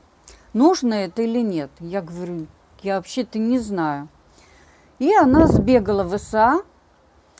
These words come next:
В С А сказали, что мы ничего не знаем, ничего не надо, всё автоматически придёт. И буквально вчера мне позвонила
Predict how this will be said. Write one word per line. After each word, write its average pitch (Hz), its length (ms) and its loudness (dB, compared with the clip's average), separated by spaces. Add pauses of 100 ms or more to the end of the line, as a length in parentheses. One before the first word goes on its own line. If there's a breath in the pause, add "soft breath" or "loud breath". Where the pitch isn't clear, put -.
(280 soft breath)
В 208 80 -6
С - 140 -6
А 311 180 6
сказали, 202 720 0
что 220 680 -4
мы 208 380 -4
ничего 233 300 -2
не 190 100 -4
знаем, 311 580 0
ничего 220 400 -2
не 202 140 -4
надо, 311 400 0
всё 285 220 0
автоматически 240 800 -2
придёт. 165 580 -8 (1300 soft breath)
И 349 120 4
буквально 285 480 6
вчера 277 420 4
мне 302 360 2
позвонила 247 1000 0